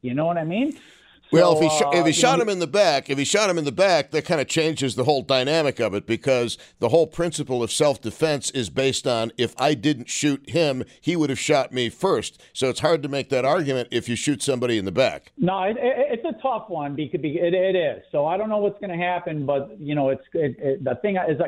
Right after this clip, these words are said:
Speaker 1: kinda out the window. Um, you know, if you're in Texas, 'cause we, we got the castle doctrine down here. If, if,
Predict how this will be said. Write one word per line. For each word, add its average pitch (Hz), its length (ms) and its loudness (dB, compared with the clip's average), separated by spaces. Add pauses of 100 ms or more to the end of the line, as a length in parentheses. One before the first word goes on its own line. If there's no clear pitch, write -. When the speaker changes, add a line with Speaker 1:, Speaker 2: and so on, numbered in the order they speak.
Speaker 1:
kinda 185 160 -4
out 165 220 -4
the 151 80 -4
window. 160 560 0 (420)
Um, 135 500 -2
you 143 100 -2
know, 131 200 2
if 135 160 0
you're 139 240 -2
in 127 80 -4
Texas, 175 520 -4
'cause 139 200 -4 (180)
we, 180 160 0
we 180 140 0
got 170 120 0
the 107 60 -16
castle 165 480 -6
doctrine 117 420 -6
down 110 220 -4
here. 117 320 -2
If, 131 300 0
if, - 0 -